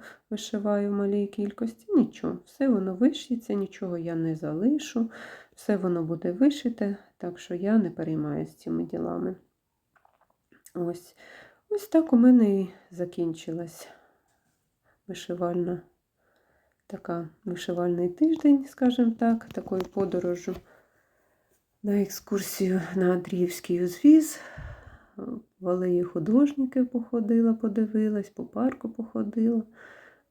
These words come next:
Ну і цю роботку з собою взяла трошечки і приділила їй уваги.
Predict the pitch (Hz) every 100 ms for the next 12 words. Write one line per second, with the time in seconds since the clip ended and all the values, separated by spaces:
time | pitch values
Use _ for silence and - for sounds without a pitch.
0 | 302 302 339 214 220 220 196 190 175 180
1 | 180 - 165 - - 190 185 175 190 220
2 | 208 - - 165 - - - - - -
3 | 180 175 - 175 175 180 180 185 190 180
4 | - 185 170 170 180 - _ - 180 156
5 | 170 156 -